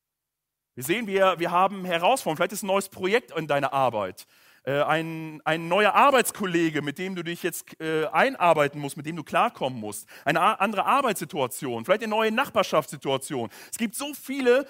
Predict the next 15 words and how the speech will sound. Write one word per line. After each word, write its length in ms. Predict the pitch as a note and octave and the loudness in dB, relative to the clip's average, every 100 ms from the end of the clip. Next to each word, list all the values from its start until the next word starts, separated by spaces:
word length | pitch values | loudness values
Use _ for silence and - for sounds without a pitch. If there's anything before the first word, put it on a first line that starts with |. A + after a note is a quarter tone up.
| - _ _ - | -10 _ _ -2
Elemente 560 | G#3 G#3 G3 C4+ D#4 | 2 2 2 -2 -2
in 80 | A#3+ | -4
unserem 300 | G#3+ F#3+ F#3+ | 0 0 0
Leben, 240 | F#3+ C4+ B3+ | -4 -6 -6
die 60 | |
sich 140 | A3+ - | -8 -2
ständig 320 | A#3+ C#4 B3+ | -2 0 -4
verändern. 680 | G#3+ G#3+ C#4+ G#3+ A#2 G2 F#2 _ _ _ _ _ _ _ _ _ _ _ _ - | -4 -4 0 2 2 -4 -16 _ _ _ _ _ _ _ _ _ _ _ _ -4
Und 120 | G#3 | -4
auch 160 | F3+ F#3 | -2 -4
wir 180 | C#4 | -4
sehen 420 | E3 G#3 C4+ D#4 A#3 | 0 0 0 0 4
das 320 | G3 C4+ - | 4 4 0
und 320 | G#3 A3+ F#3+ | -4 -6 -6
wir 420 | G3+ G#3 G3+ - | -2 2 2 0